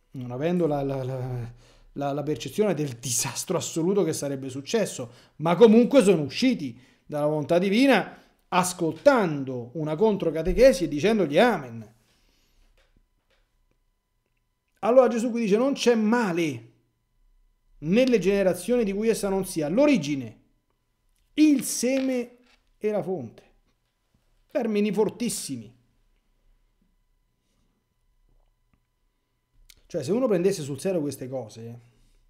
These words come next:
adesso poi vedremo, no? Cioè, come, come conclude questo paragrafo. Gesù è venuto a dire: "Sapete cosa sono venuto a fare sulla terra?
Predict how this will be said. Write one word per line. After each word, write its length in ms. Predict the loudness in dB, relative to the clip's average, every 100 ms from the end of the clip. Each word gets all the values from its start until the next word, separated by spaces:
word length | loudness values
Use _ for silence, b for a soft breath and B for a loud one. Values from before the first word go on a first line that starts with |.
| _ _ _ _ _ _ _ _ _ -20 -20 _
adesso 320 | -16 -14 -12 -8
poi 300 | -6 -6 -10
vedremo, 440 | -12 -8 -8 -10
no? 420 | -12 -12 -12 -20 _
Cioè, 220 | -20 -20 -20 _ _ -14
come, 340 | -10 -10 -10
come 240 | -8 -8
conclude 440 | -6 -8 -4 -4 -4
questo 260 | -6 -8
paragrafo. 760 | -10 -10 -12 -16 -20 -20 -20 _ _ _ -20 -20 _ _ -6
Gesù 220 | 0 0
è 80 | 0
venuto 200 | 0 -2
a 40 |
dire: 380 | -4 -10 -14 -20
"Sapete 460 | -2 2 8 8 8
cosa 160 | 4 2
sono 120 | 4
venuto 200 | 6 6
a 40 |
fare 140 | 6 4
sulla 200 | 4 2
terra? 520 | 2 0 -6 -14